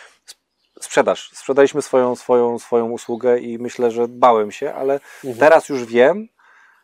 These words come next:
Speaker 1: e, że ten strach był bardzo mobilizujący, dawał, dał mi, dał mi przestrzeń do tego, żeby dalej działać. I to była najlepsza decyzja w moim życiu. Jeżeli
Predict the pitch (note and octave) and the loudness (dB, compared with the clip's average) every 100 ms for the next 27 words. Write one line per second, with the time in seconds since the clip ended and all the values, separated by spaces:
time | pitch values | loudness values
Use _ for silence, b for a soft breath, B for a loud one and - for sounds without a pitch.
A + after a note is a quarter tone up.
0 | b _ - A#2 A#2 A#2 A2+ C3 D3+ - | b _ -12 -8 -6 -6 -6 -4 -4 -4
1 | - D3 C#3 - - b b _ - G#2+ | 0 0 0 -10 -20 b b _ -20 -20
2 | A2+ A#2+ D3 C#3 B2+ B2 A#2+ A#2 A2 A2 | -6 2 2 2 2 2 2 -4 -4 -6
3 | G#2+ A2 A2+ A#2 A2 G#2+ A2 G#2 A2 G#2 | -6 -6 -6 -8 -8 -2 0 2 0 0
4 | G#2+ G#2 G2+ G2+ G#2 G#2 - G#2 - G2 | -2 -4 -10 -6 -6 -6 -10 -14 -14 -12
5 | G2+ G2+ G2 F#2+ F#2+ G2 F#2+ G2 A2 - | -10 -6 -8 -6 -2 -2 -2 -4 -6 -4
6 | C#3 C3 C3 B2+ B2+ B2 - A#2 A2 A2+ | -6 -2 -2 0 2 2 0 -4 -4 -6
7 | G#2 G#2+ G2+ G2+ G2 F#2+ F2 - E2+ B | -4 0 0 -2 -6 -10 -12 -16 -20 B
8 | B B B _ _ A#2+ A#2 C3 | B B B _ _ 0 2 2